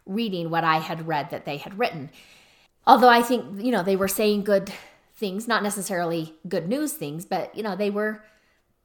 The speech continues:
putting things out there that I relied on and that I was reading and looking at. Again, not anything that was like, "Hey, people, it's not that big of a deal. You're overreacting." It's not what they were saying. But I thought, I wanna,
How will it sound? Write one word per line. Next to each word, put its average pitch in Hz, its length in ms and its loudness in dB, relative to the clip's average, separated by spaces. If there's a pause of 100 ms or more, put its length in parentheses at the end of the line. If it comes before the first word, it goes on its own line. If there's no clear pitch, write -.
(180)
putting 240 340 0
things 196 280 -4
out 208 280 -2
there 160 280 -4
that 165 300 -6
I 214 600 -2 (280)
relied 156 440 -6
on 196 220 -8
and 214 120 -6
that 165 80 -4
I 165 160 -2
was 170 360 -6 (300)
reading 175 380 -6
and 185 160 -6
looking 160 340 -10
at. 170 320 -10
Again, 190 400 0
not 175 280 0
anything 180 440 -6
that - 140 -10
was 165 160 -8
like, 147 240 -6
"Hey, 262 340 2
people, 220 440 0
it's 208 160 -4
not 180 180 -6
that 202 160 -4
big 190 160 -8
of 196 80 -8
a 196 60 -8
deal. 180 200 -6
You're 175 200 -6
overreacting." 170 840 -8 (280)
It's - 100 -12
not 170 140 -2
what 190 140 -6
they 165 120 -6
were 156 120 -10
saying. 151 440 -12 (320)
But 233 120 2
I 226 100 6
thought, 208 300 6
I 214 160 6
wanna, 254 500 2